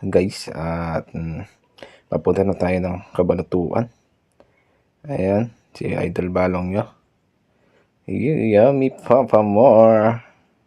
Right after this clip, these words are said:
Rights din. Ayan na nga, arko na tayo ng Kabanatuan, mga guys. At yun, makikita nyo naman, meron pang red doors dyan. Ayan,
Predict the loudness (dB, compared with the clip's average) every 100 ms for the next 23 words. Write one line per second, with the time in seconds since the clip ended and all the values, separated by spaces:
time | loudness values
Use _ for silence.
0 | -14 -12 -10 -12 -6 0 0 -2 -14 _
1 | _ _ _ _ _ _ _ _ _ _
2 | _ _ _ _ _ _ _ _ _ _
3 | _ -20 -20 _ _ _ _ _ _ _
4 | _ _ _ _ _ _ _ _ _ _
5 | _ _ _ _ _ _ -8 -2 -2 2
6 | 2 2 2 2 2 2 2 2 2 2
7 | 4 2 2 2 2 4 4 2 2 2
8 | 2 -2 -14 -18 -20 _ _ _ _ _
9 | _ _ _ -6 -6 0 2 2 2 2
10 | 2 2 2 4 4 2 2 -2 -4 -2
11 | 0 4 4 6 4 2 -2 -6 -4 -4
12 | -10 _ _ _ _ _ _ _ _ _
13 | _ _ _ _ _ _ _ _ 2 4